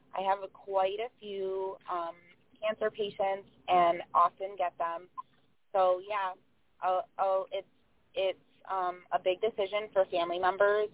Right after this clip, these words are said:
but it's something that I will talk about as well if it's something that I feel would be more beneficial for that patient rather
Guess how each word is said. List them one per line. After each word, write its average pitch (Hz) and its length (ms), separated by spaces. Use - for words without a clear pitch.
but 180 180
it's 175 200
something 185 320
that 160 180
I 165 60
will 165 200
talk 170 200
about 160 300
as 165 160
well 170 320
if - 60
it's 160 180
something 165 320
that 160 160
I 160 200
feel 160 460
would 175 200
be 175 140
more 170 220
beneficial 170 680
for 170 100
that 151 160
patient 165 520
rather 160 520